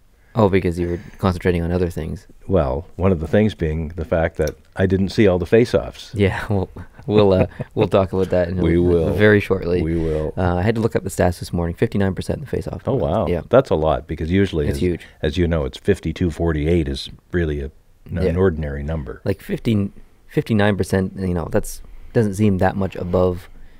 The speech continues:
Speaker 1: fifty, and it's not.
Speaker 2: Mm-hmm.
Speaker 1: But you look at the opposite number, which is forty-one.
Speaker 2: That's eighteen
Speaker 1: Forty-one
Speaker 2: points.
Speaker 1: be-,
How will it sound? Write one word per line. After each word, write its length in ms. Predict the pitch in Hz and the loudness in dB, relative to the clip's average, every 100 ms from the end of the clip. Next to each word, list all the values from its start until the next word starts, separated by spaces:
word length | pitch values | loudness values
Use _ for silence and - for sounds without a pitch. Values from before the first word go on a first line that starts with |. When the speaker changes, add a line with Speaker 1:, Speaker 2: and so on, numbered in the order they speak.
| - | -20
Speaker 1:
fifty, 420 | - 135 - 87 90 | 0 0 2 0 0
and 80 | |
it's 160 | 87 - | -2 0
not. 260 | 95 80 87 156 - - | 2 0 -2 -10 -20 -12
Speaker 2:
Mm-hmm. 200 | 82 82 | -10 0
Speaker 1:
But 260 | 104 90 98 | 2 2 0
you 120 | 92 | -2
look 180 | 95 85 | 0 -2
at 60 | |
the 100 | 90 | 0
opposite 320 | 92 110 - 90 | 0 -2 -4 -4
number, 220 | 85 87 | -4 -4
which 160 | 87 | -6
is 100 | 78 | -8
forty-one. 640 | - 101 90 98 104 90 90 - - - - - | -4 -2 0 0 0 0 -4 -12 -20 -20 -16 -10
Speaker 2:
That's 180 | 82 - | -8 -4
eighteen 280 | 82 - | -2 4
Speaker 1:
Forty-one 360 | 131 117 104 107 | 6 6 6 4
Speaker 2:
points. 200 | 98 - | 2 -4
Speaker 1:
be-, 320 | - - - | -10 -16 -16